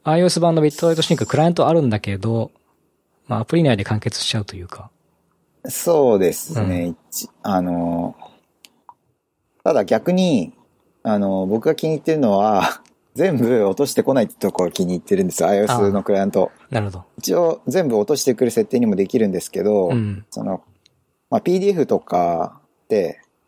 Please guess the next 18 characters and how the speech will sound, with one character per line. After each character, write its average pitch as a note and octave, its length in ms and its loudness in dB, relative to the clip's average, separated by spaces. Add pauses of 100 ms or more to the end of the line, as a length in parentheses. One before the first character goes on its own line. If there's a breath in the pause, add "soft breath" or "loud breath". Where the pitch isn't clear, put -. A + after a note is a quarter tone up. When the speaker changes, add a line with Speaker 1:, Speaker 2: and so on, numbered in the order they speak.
(180)
Speaker 2:
全 C3+ 160 2
部 F#2+ 80 0
落 G2 80 0
と B2 80 2
し - 100 -6
て F#2+ 120 -2
く - 120 -2
る F#2+ 60 0
必 - 200 -10
要 G2+ 100 2
な G#2 100 0
く - 100 -16
て、 - 140 -4
読 G#2+ 180 0
む C3 100 -2
と G#2+ 100 0
き - 120 -10
に E2+ 300 -8